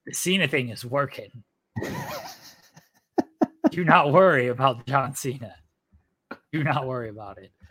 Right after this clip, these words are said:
Speaker 1: All right, Cody Rhodes and Sheamus. Uh, what's our odds on that?
Speaker 2: What was Shamo again?
Speaker 1: Uh, he was plus one twenty.
Speaker 2: So plus one twenty, Cody Rhodes and Sheamus, that's plus one sixty-nine.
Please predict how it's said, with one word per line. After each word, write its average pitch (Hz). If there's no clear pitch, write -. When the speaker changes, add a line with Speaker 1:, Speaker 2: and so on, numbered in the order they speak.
Speaker 1:
All -
right, 123
Cody 196
Rhodes 175
and 139
Sheamus. 156
Uh, 135
what's 131
our 120
odds 113
on 104
that? -
Speaker 2:
What 143
was 151
Shamo 156
again? 160
Speaker 1:
Uh, 139
he 156
was 143
plus 165
one 139
twenty. 113
Speaker 2:
So -
plus 127
one 123
twenty, 117
Cody 113
Rhodes 113
and 101
Sheamus, 107
that's -
plus -
one 92
sixty-nine. 78